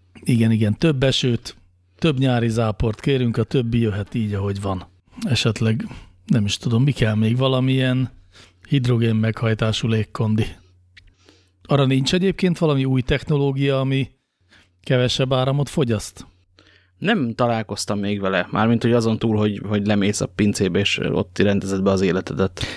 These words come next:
Speaker 1: Biztos dolgoznak rajta a mérnökök, nem? Tehát szerintem most már így eladható lenne egy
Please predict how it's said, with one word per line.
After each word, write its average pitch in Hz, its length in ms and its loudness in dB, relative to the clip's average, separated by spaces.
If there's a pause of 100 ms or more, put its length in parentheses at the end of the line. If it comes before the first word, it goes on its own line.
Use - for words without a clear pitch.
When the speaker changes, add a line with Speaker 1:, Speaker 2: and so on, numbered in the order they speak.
(180)
Speaker 1:
Biztos 160 320 4
dolgoznak 117 600 2
rajta 117 380 0
a 117 40 0
mérnökök, 110 580 -2
nem? 165 280 0 (520)
Tehát - 280 -10
szerintem 139 500 2
most 135 260 0
már 131 200 2
így 135 240 -2 (380)
eladható 131 680 0
lenne 113 340 0
egy 107 300 -4